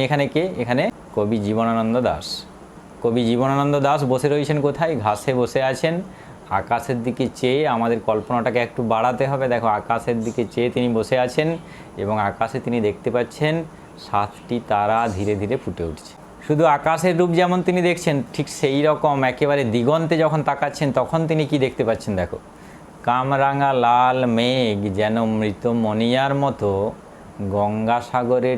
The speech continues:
ঢেউয়ে ডুবে গেছে। অর্থাৎ কবি বসে আছেন ঘাসে, এবং ঘাসে বসে আছেন কোথায়? গঙ্গাসাগরের পাশে কোনো একটা ঘাসে। গঙ্গাসাগরকে যেখানে তিনি দেখতে পাচ্ছেন, এবং সেখানে থেকে যখন দিগন্তে তাকিয়েছেন, তখন দেখতে পাচ্ছেন, দেখো কি,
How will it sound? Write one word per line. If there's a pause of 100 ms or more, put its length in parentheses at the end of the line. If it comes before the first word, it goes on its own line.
(120)
ঢেউয়ে
ডুবে
গেছে। (880)
অর্থাৎ
কবি
বসে
আছেন (100)
ঘাসে, (100)
এবং (120)
ঘাসে
বসে
আছেন
কোথায়? (120)
গঙ্গাসাগরের (100)
পাশে (120)
কোনো
একটা (100)
ঘাসে। (640)
গঙ্গাসাগরকে
যেখানে
তিনি
দেখতে
পাচ্ছেন, (120)
এবং (260)
সেখানে (180)
থেকে (160)
যখন (140)
দিগন্তে (100)
তাকিয়েছেন, (120)
তখন (120)
দেখতে
পাচ্ছেন,
দেখো (100)
কি,